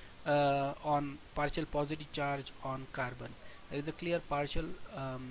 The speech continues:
negative charge on oxygen, correct? But the net dipole, molecular dipole is zero, therefore the molecule is non-polar, and therefore this is a gaseous molecule.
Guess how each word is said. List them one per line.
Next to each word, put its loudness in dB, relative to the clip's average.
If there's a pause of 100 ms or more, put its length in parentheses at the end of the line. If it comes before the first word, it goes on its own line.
negative 0
charge 0 (140)
on -6
oxygen, -6 (460)
correct? 2 (760)
But 2
the 12
net 4 (280)
dipole, 4 (500)
molecular 0
dipole -4 (140)
is -6
zero, -2 (360)
therefore 2
the -4
molecule -6 (180)
is -8 (180)
non-polar, -2 (400)
and -4
therefore 0 (340)
this -2
is -4
a -4 (100)
gaseous 0 (200)
molecule. -8